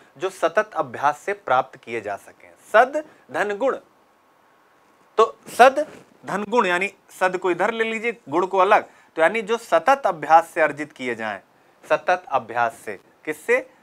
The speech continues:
जो सतत अभ्यास से अर्जित किए जाएं, उन्हें हम सद्गुण कहते हैं। या कहने का मेरा मतलब है कि सद्गुण क्या है? सतत अभ्यास का मतलब है कि यह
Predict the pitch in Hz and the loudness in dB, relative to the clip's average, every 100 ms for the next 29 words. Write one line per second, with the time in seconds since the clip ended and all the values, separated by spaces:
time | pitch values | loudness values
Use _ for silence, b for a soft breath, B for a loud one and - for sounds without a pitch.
0 | b 151 160 165 - 202 - 156 135 143 | b -10 -6 -4 0 -2 0 -6 0 2
1 | 151 - 139 131 - 135 131 180 151 147 | 2 2 -6 -6 -12 -10 -6 -6 -6 -8
2 | 147 220 311 b b - - 104 131 156 | -6 -6 -8 b b -14 -14 -10 -12 -12
3 | 151 - 151 _ _ _ - _ _ _ | -16 -20 -20 _ _ _ -20 _ _ _
4 | - - - _ - B B B B 170 | -20 -20 -20 _ -20 B B B B 6
5 | 190 196 - _ _ _ _ - 160 190 | 6 6 0 _ _ _ _ -2 -2 -2
6 | 165 151 - 135 139 123 156 B B B | -2 -2 -4 -6 -6 -4 -8 B B B
7 | - 160 160 - _ - 165 175 185 196 | -6 -2 -2 -6 _ -6 -6 -4 -6 -6
8 | - 165 170 170 147 147 165 160 151 151 | -6 -4 -2 -2 -2 -4 -4 -8 -8 -6
9 | 143 143 160 190 - - 170 185 208 | -6 -4 -4 -4 -10 -14 -8 -8 -8